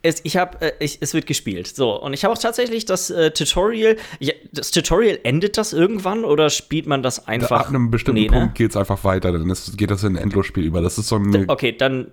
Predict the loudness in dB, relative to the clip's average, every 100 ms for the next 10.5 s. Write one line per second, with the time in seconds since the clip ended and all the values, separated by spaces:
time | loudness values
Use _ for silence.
0 | -4 0 2 2 2 2 2 2 2 2
1 | 2 2 0 2 2 4 2 0 -2 0
2 | 0 0 0 0 0 -4 -2 -2 -2 -2
3 | -2 -4 -4 -4 -4 -2 0 2 0 -4
4 | -2 -2 -2 -2 -4 -4 0 0 0 -2
5 | -2 -2 -2 -2 -2 0 0 -2 -2 2
6 | 4 4 2 -2 -18 -20 -20 -8 -4 -2
7 | 0 -2 -2 -4 -4 -2 -2 -2 -2 -2
8 | 0 0 0 -2 -4 -6 -6 -2 -2 -2
9 | -6 -8 -6 -4 -4 -6 -8 -8 -10 -8
10 | -8 -8 -8 -8 -10